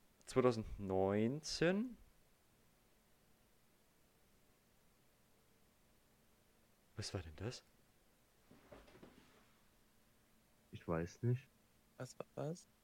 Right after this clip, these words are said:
Speaker 2: Hallo?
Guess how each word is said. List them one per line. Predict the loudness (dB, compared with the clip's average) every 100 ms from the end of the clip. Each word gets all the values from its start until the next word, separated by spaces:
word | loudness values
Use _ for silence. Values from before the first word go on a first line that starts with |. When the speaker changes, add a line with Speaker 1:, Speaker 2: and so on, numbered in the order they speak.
| _ _ -20 _ _ -20 _ _ -20 -20 _ _ -20 -20 _ _ -20 -20 -20 _ _ _ -20 _ _ _ _ -20 -20 -20 _ _ -20 -20 -20 -20 -20 -20 -20 -20 -20 -20 -20 -2
Speaker 2:
Hallo? | 4 4